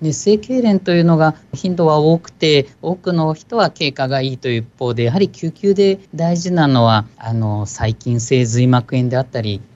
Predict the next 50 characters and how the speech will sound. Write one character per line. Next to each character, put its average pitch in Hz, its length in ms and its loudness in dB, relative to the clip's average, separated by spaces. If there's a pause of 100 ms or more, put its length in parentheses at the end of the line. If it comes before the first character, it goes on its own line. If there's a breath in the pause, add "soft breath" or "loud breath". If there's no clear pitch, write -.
急 117 240 -4
性 151 220 -4
脳 170 160 0
症 147 180 -2
で 120 100 0
あ 120 40 0
っ 117 40 -2
た 117 140 -8
り 110 100 -4
と 120 120 -12
い 110 80 -4
う、 107 80 -6
そ 156 140 -8
う 165 60 -4
い 170 120 -4
う 175 120 -8 (120)
中 139 180 -6
枢 170 160 -6
神 196 240 -6
経 208 180 0
感 214 280 0
染 262 200 -6
症 208 160 -2
に 147 140 2
関 143 220 -4
係 151 160 -2
す 165 120 -6
る 160 60 -6
よ 180 80 0
う 180 40 -4
な 170 100 0
も 151 100 0
の 143 140 0
と 143 120 -8
い 139 60 0
う 139 60 0
の 135 100 2
は、 123 140 0 (160 loud breath)
や 165 80 -2
は 220 80 2
り 180 240 4 (180)
意 - 60 -12
識 - 240 -4
状 120 180 2
態 120 240 0
で 120 80 2
あ 127 60 4
っ 139 80 -4
た 143 160 0
り、 120 160 0